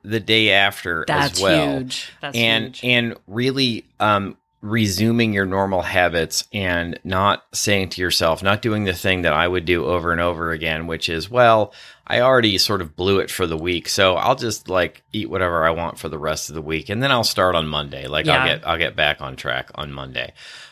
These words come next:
Speaker 1: Um, and, and also, you know, not asking too much of yourself. If you know you're gonna be sort of wiped out from an event, uh, maybe that's just because I'm now in my old
Speaker 2: <laughs>
Speaker 1: age,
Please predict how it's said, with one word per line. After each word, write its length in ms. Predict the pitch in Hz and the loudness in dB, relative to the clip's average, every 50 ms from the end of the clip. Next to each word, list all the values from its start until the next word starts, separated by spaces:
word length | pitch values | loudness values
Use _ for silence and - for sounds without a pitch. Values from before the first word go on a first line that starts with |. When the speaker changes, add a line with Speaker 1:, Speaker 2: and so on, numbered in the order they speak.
| _ _ | _ _
Speaker 1:
Um, 380 | - 85 85 82 80 80 78 - _ - | 0 2 2 4 2 0 -4 -10 _ -2
and, 320 | 110 117 113 113 113 107 - _ - | 2 2 4 2 2 0 -6 _ -4
and 140 | - 127 123 | -2 -2 -2
also, 580 | - 170 196 220 - - 196 165 160 156 127 - - - - _ _ _ _ _ - | 0 -2 -2 -2 0 2 4 4 4 2 0 -4 -12 -20 -20 _ _ _ _ _ -6
you 100 | 131 131 | -2 0
know, 120 | 120 113 101 | 0 0 0
not 340 | 104 120 123 131 147 - - | 0 0 2 2 2 2 2
asking 460 | 98 117 123 117 - 127 113 104 98 | 2 2 2 0 0 -4 -4 -6 -6
too 180 | - - 120 110 | -6 -6 -4 -2
much 260 | 98 95 101 - - | 0 0 0 0 -2
of 100 | 104 78 | -6 -4
yourself. 480 | 76 71 69 - 82 67 62 65 - - - | -4 -2 -2 0 0 0 -2 -2 -6 -6 -8
If 180 | 101 101 - | -8 -6 -4
you 100 | 113 113 | -4 -2
know 440 | 110 107 113 123 147 160 156 143 120 - | 0 0 0 0 0 0 -2 -2 -4 -6
you're 180 | 80 92 101 90 | -6 -8 -6 -2
gonna 200 | 113 113 107 101 | 0 0 0 0
be 300 | - 107 104 95 92 - | -4 -4 -6 -6 -4 -4
sort 240 | - - 120 107 98 | -4 -2 0 0 -2
of 80 | 85 82 | -2 0
wiped 340 | 82 92 98 101 98 - 101 | 2 4 4 4 2 2 2
out 280 | 92 90 92 - - | 4 4 4 0 -2
from 240 | - - 92 90 87 | -6 -6 -6 -4 -4
an 80 | 80 78 | -4 -4
event, 500 | 73 71 80 87 87 85 80 - - - - | -4 -2 -2 -2 -2 -2 -4 -8 -12 -8 -6
uh, 220 | 85 87 82 80 76 - | -4 -2 -2 -2 -2 0
maybe 260 | 98 107 113 117 117 | 0 0 2 2 2
that's 180 | 101 98 95 - | 2 2 0 0
just 200 | - 98 - - | -2 -2 -2 -6
because 360 | 101 90 - 98 90 82 - | -8 -2 0 0 0 0 0
I'm 460 | - 87 92 90 87 85 82 82 - | -2 -2 -2 -2 -4 -6 -10 -12 -10
now 360 | - 101 101 92 87 87 82 - | -4 0 0 0 2 0 -2 -2
in 160 | - 98 95 | -4 -4 -4
my 280 | 87 85 82 82 82 - - | -4 -4 -4 -4 -4 0 2
old 240 | 95 95 92 92 | 2 2 4 4
Speaker 2:
<laughs> 0 | |
Speaker 1:
age, 420 | 98 98 95 90 87 - - 101 | 4 4 4 4 2 2 2 0